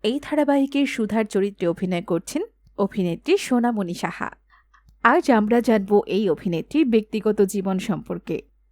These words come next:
বাংলা টেলিভিশনের প্রথম সারির অভিনেত্রীদের মধ্যে একজন হলেন সোনামণি সাহা। তার ডাক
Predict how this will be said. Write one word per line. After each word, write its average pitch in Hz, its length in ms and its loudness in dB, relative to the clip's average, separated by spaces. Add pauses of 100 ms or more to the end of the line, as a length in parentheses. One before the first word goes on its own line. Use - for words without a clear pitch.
(200)
বাংলা 240 420 4
টেলিভিশনের 240 680 4
প্রথম 226 340 0
সারির 214 360 0
অভিনেত্রীদের 185 640 0
মধ্যে 165 320 -2
একজন 156 300 -6 (100)
হলেন 220 240 -4
সোনামণি 180 500 -2
সাহা। - 340 -8 (380)
তার 320 240 6
ডাক 220 240 6